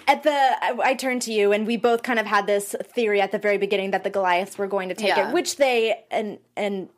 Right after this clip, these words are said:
Speaker 1: uh, basically did at the end of it.
Speaker 2: Mm-hmm.
Speaker 1: But no, I agree. I was, when the Davids basically tied it up, I was rooting for them at that moment, again, 'cause I tend to vote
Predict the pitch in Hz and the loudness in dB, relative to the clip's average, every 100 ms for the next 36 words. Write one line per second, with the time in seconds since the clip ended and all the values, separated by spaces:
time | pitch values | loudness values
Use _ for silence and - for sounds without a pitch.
0 | - 175 170 180 180 - 170 160 165 165 | -6 -4 -2 -2 -2 -4 -8 -4 -4 -4
1 | 175 170 - 196 185 262 269 403 320 285 | -6 -4 0 0 2 2 2 0 2 2
2 | 330 240 320 254 220 254 302 302 240 - | 0 0 0 2 2 2 2 0 -4 -12
3 | - 247 269 254 208 226 240 269 269 302 | -2 0 2 0 0 0 0 0 -2 -2
4 | 247 214 - 233 240 247 240 - 220 226 | -4 -8 -2 -2 -2 -4 -4 -2 0 2
5 | 202 220 - 254 339 247 311 415 359 240 | 4 2 2 2 2 2 0 0 0 0
6 | 226 214 208 196 175 185 202 180 175 190 | 0 2 0 0 -4 -4 -4 -4 -6 -6
7 | 208 190 180 - 175 170 180 202 170 175 | -4 -4 -4 -8 -12 -10 -8 -10 -4 -4
8 | 165 | -4